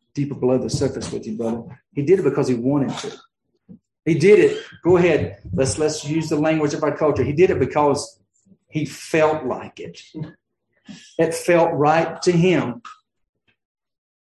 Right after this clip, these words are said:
So he did it. And so here's Paul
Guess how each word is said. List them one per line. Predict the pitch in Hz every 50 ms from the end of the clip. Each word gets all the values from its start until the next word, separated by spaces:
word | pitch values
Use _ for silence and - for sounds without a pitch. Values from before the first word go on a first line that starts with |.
| _ _ _ _ _ _ _
So | - - 127 117
he | 117 117
did | 110 139 147 139
it. | - - - - - - - _ _ _ _ _ _ _ _ _ - - _ _ _ _ _ _ _ _ _ _ _ _ _ _ _ _ _ _ _ _ _
And | - 143
so | 143 - 190 185 180 175 170 139 - - - -
here's | - - - - - - 226 262 247 240 - -
Paul | - - 208 180 156 135 113 104 - 139 -